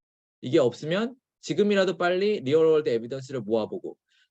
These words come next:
이런 것들을 좀 중점적으로 말씀을, 예, 드렸고요. 어, 예,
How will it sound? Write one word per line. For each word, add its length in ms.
이런 220
것들을 460
좀 200
중점적으로 560
말씀을, 760
예, 300
드렸고요. 520
어, 500
예, 80